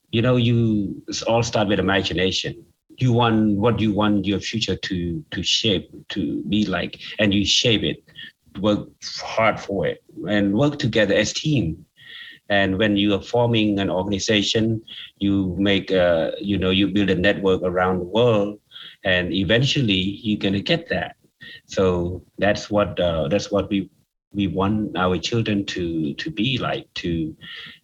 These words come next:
you know, it's, it's not just helping the country, but also help their self-esteem. They help building the confidence in them. And this, uh, that they have is power,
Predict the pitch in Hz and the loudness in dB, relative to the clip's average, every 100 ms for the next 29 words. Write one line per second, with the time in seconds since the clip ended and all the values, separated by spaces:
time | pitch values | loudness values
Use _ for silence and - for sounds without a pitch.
0 | _ _ _ _ _ - 117 120 107 - | _ _ _ _ _ 0 2 4 2 -2
1 | 117 - 202 - 143 - 123 117 107 - | -4 0 0 2 2 2 0 2 0 0
2 | 117 113 107 92 101 113 104 107 92 - | -2 0 0 2 2 0 2 2 0 -4
3 | 95 85 - 107 92 85 - 127 120 127 | -2 -2 0 0 0 -2 -4 0 2 4
4 | 143 160 - - - - 98 95 71 87 | 2 -2 -8 -14 -14 -6 0 0 -2 -2
5 | 104 98 92 85 - 110 113 127 135 127 | 0 2 2 -2 -2 0 0 2 2 0
6 | 135 135 143 156 - - - - _ 101 | 0 0 0 0 -4 -20 -20 -20 _ 0
7 | 95 90 87 90 85 120 127 - - - | 0 0 -2 -4 0 0 0 -2 -8 -12
8 | _ _ _ - _ _ 92 95 92 92 | _ _ _ -20 _ _ 0 2 4 4
9 | 90 90 90 90 _ _ - 78 87 - | 4 2 -4 -16 _ _ -4 -2 -2 -2
10 | 95 98 143 - _ _ _ - - - | 0 0 0 -4 _ _ _ -20 -20 -2
11 | 98 95 90 - - 104 117 143 214 233 | 2 4 2 -2 -2 2 2 2 0 -2